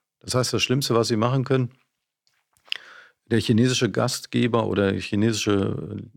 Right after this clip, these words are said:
Kunde lädt Sie abends zum Essen ein, Sie ba-, sagen sofort beim ersten Mal, „Ja, gerne, ich komme.“ Das wollte der vielleicht gar nicht.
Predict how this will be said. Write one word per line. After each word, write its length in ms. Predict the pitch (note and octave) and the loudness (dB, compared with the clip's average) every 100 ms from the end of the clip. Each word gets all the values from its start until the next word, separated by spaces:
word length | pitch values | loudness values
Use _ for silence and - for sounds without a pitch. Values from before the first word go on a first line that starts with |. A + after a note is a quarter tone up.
| - _ | -20 _
Kunde 460 | _ - A#2+ G#2+ G2+ | _ -2 2 2 2
lädt 240 | G2 A2 | 0 0
Sie 160 | - A2 | 0 -2
abends 180 | A2+ A2+ | -2 -2
zum 160 | A2 | -2
Essen 240 | G#2+ A2+ A#2+ | -2 0 0
ein, 180 | G#2 G#2+ | 0 2
Sie 160 | G2 | 2
ba-, 220 | G2 G#2+ F#2+ | 2 0 2
sagen 280 | G#2+ A2 | 0 0
sofort 320 | G2+ F#2+ A2 - | -2 -2 -2 -2
beim 160 | F#2+ | -2
ersten 240 | G2 - - | -2 -2 -2
Mal, 120 | G2 | 2
„Ja, 140 | G2 | 2
gerne, 300 | G2+ G#2+ G2 | 2 0 0
ich 100 | E2 | -4
komme.“ 280 | - G2 D#2 _ _ _ _ _ _ _ _ _ _ | -4 -4 -6 _ _ _ _ _ _ _ _ _ _
Das 160 | - G2 | -2 2
wollte 240 | D3 B2+ | 2 2
der 140 | F#2 E2 | 0 -2
vielleicht 360 | F2+ D#2 D2+ | -4 -4 -6
gar 200 | - E2 | -8 -10
nicht. 240 | F#2 F#2 | -10 -14